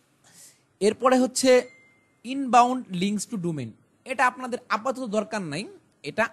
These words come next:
আপাতত দরকার নাই, এটা শুধুমাত্র ওয়েবসাইট থাকলে সেই ক্ষেত্রে। আচ্ছা, এরপরে হচ্ছে keyword in native Google reviews।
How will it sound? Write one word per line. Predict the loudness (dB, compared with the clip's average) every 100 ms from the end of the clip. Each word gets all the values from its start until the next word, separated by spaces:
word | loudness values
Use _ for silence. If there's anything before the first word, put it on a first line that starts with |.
| _
আপাতত | -4 -2 -4 -6
দরকার | -6 -6 -6 -10
নাই, | -8 -10 -10 -14
এটা | -16
শুধুমাত্র | -14 -14 -12 -10 -10 -8
ওয়েবসাইট | -8 -8 -12 -14 -8
থাকলে | -8 -8 -12
সেই | -6 -6
ক্ষেত্রে। | -6 -10 -12 -20 _ -20 -20 _
আচ্ছা, | -6 -6 -14 _ _ _ -6
এরপরে | -6 0 2 4
হচ্ছে | 2 -8 -10 -8
keyword | 2 4 4 0
in | -14 -8
native | -8 -6 -8 -6 -8 -6 -6
Google | -4 -2
reviews। | -2 -4 -6 -10